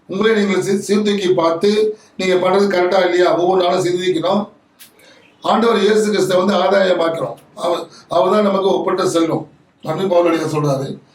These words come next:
அதுல பிலிப்பியர் நாலு ஆறு, "எதை பற்றியும் கவலைப்பட வேண்டாம், ஆனால் நன்றியோடு கூடிய இறைவேண்டல், மன்றாட்டு ஆகிய அனைத்து வழியாலும்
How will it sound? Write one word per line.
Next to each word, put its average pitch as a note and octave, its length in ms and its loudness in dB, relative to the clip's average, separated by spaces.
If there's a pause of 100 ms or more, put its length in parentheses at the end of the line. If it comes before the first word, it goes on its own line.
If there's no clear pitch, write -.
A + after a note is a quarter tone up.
(180)
அதுல G3 240 2
பிலிப்பியர் G#3 600 0
நாலு G3 260 2
ஆறு, F3 520 2 (400)
"எதை F#3+ 180 2
பற்றியும் A3 460 0
கவலைப்பட F#3+ 400 2
வேண்டாம், E3+ 540 0
ஆனால் F3 560 0
நன்றியோடு G#3 520 2
கூடிய F#3 320 2
இறைவேண்டல், F3+ 800 2 (360)
மன்றாட்டு G3+ 400 0
ஆகிய F3+ 380 2
அனைத்து G3+ 380 0
வழியாலும் F#3 680 0